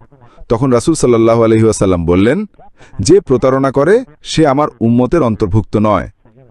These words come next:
সহিহ মুসলিম। এটি কত বড় সতর্কবার্তা! সামান্য লাভের জন্য কি আমরা রাসূল সাল্লাল্লাহু আলাইহি ওয়াসাল্লামের উম্মত থেকে খারিজ হয়ে যেতে চাই? কখনই না। তাই সব ধরনের প্রতারণা থেকে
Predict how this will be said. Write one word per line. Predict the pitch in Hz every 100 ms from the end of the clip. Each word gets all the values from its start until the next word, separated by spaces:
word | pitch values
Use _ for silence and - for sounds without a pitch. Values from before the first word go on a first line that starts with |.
| _
সহিহ | - 117 117
মুসলিম। | 123 92 85 57 - _ _ _ _ - - - - -
এটি | 151 160 -
কত | 170
বড় | 185 190
সতর্কবার্তা! | 175 170 214 226 233 147 - 73 62 - _ -
সামান্য | - 131 156 202
লাভের | 190 117 127
জন্য | 139 185 196
কি | 202
আমরা | 143 135
রাসূল | 147 110 147
সাল্লাল্লাহু | 156 151 160 165
আলাইহি | 175 175
ওয়াসাল্লামের | 180 185 180 180 -
উম্মত | 131 139 156
থেকে | - 165 185 - -
খারিজ | - 131 147
হয়ে | 156
যেতে | 170 165 175
চাই? | 196 226 - - _ - -
কখনই | - 220 - 165 123
না। | 67 58 _ _ - -
তাই | 151 190 - -
সব | - - 220
ধরনের | 160 165 160 143
প্রতারণা | 131 117 117 107
থেকে | 110 -